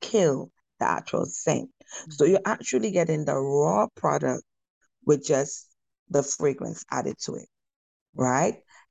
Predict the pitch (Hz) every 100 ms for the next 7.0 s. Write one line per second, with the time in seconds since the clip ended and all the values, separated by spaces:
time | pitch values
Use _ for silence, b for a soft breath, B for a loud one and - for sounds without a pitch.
0 | _ 143 160 160 156 147 147 147 - _
1 | _ _ _ 165 185 185 180 - 175 170
2 | 160 147 - 156 147 - 147 - 151 143
3 | 143 - - 147 151 151 147 151 135 -
4 | - 135 120 165 151 151 156 151 147 151
5 | 147 B B B - 151 156 147 160 165
6 | 160 156 151 147 151 147 - 151 147 139